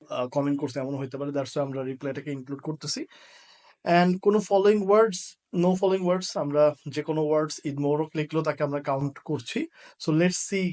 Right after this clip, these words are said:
কারা আসলে আমাদের এই, আহ, র্যান্ডম দশ জন স্যালামি গিভঅ্যাওয়ে উইনার হয়। Let's see। So, আমরা সাবমিটে ক্লিক করছি। এটা, ওকে, সাবমিট ডান। কিছুটা সময় নেবে এটা আইডেন্টিফাই করার জন্য।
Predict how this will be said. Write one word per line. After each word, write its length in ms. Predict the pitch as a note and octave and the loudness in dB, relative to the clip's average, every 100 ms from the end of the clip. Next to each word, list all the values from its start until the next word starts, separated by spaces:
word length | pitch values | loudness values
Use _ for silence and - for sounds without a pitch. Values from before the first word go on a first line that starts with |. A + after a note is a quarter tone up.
| - | -2
কারা 340 | E3 D#3+ E3+ E3 | 2 4 6 4
আসলে 280 | - D#3+ | 2 0
আমাদের 360 | D3+ C#3+ C#3 D3 | 0 0 -2 -2
এই, 220 | C#3+ C3+ - - - _ | -2 -6 -12 -20 -20 _
আহ, 600 | C3 B2+ B2+ B2 A#2 A#2+ - | -8 -6 -4 -4 -6 -8 -12
র্যান্ডম 800 | C3+ C3 C#3+ D3 C#3+ C#3 C#3 C3 - _ _ _ | -8 -2 0 0 0 0 -2 -8 -14 _ _ _
দশ 320 | B2 C#3+ C#3+ C#3 | 0 2 2 0
জন 400 | D3 C#3+ C3+ C3+ _ - | 0 0 -2 -8 _ -4
স্যালামি 460 | D#3 D3 D3 C#3+ | 0 2 2 0
গিভঅ্যাওয়ে 420 | C#3 D3 C#3 C#3+ | 0 -2 0 0
উইনার 340 | C#3 C#3+ E3 B2+ | 2 4 4 2
হয়। 200 | A2+ - | -2 -8
Let's 180 | C3 C3 | -6 -6
see। 160 | - A#2+ | -8 -14
So, 260 | - - | -18 -10
আমরা 180 | C3 B2+ | -8 -6
সাবমিটে 400 | A#2 C3+ C#3+ C#3+ | -4 -4 -4 -4
ক্লিক 160 | D3 C#3+ | -4 -4
করছি। 380 | C#3+ A#2 F#3+ - _ _ _ _ _ _ _ _ _ _ _ _ - | -4 -4 -4 -6 _ _ _ _ _ _ _ _ _ _ _ _ -16
এটা, 380 | F3+ C#3+ C#3 C3+ A#2+ - _ _ _ _ _ _ _ _ _ _ _ _ _ _ _ _ - | -4 -4 -2 -6 -8 -18 _ _ _ _ _ _ _ _ _ _ _ _ _ _ _ _ -12
ওকে, 240 | A#2+ C3 F3+ - _ | -8 -6 -8 -12 _
সাবমিট 420 | - C3 C3+ C3 | -4 -4 -2 -4
ডান। 300 | C3 C3+ G#3+ - _ _ - | -2 -2 -4 -8 _ _ -10
কিছুটা 260 | F3 F#3+ | -4 -2
সময় 280 | F#3 G#3 A3+ | -2 0 2
নেবে 200 | D3 B2+ | 0 -2
এটা 280 | B2+ C#3 D3+ - | -2 -2 -2 -4
আইডেন্টিফাই 420 | B2+ B2+ A#2 C#3 | -6 -6 -6 -6
করার 240 | C#3 C3 | -4 -6
জন্য। 360 | B2 B2+ D#3+ | -6 -4 -4